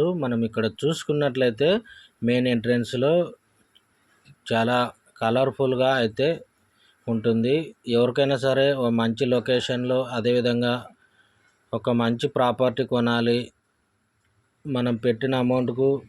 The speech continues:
ఖచ్చితంగా మంచి ఇల్లు కావాలనుకున్న వాళ్ళకైతే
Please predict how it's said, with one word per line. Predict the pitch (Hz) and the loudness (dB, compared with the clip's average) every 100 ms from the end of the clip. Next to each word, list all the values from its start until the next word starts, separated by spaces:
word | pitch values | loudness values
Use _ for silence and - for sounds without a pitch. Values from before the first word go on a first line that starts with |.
| - | -12
ఖచ్చితంగా | - 110 127 127 131 135 127 120 117 110 120 - _ _ _ _ _ - | -6 -6 -2 -2 0 0 2 0 0 -2 -6 -14 _ _ _ _ _ -6
మంచి | 123 123 117 135 | -4 -2 -2 -2
ఇల్లు | 123 | 0
కావాలనుకున్న | 123 123 120 120 113 113 117 | 0 2 2 2 0 -2 0
వాళ్ళకైతే | 113 113 113 110 151 | 2 0 -2 -2 0